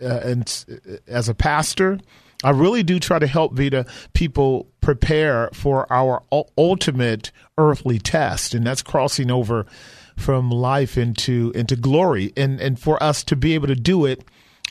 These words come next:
uh, well, and to be able to honor God in it, because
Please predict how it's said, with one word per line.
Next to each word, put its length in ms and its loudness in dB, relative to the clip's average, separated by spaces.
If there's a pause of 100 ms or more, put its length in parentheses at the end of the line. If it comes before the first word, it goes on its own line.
uh, 180 2
well, 720 2
and 140 0
to 100 2
be 160 2
able 200 0
to 220 -2
honor 280 0
God 520 0 (160)
in 180 2
it, 180 -2
because 640 -2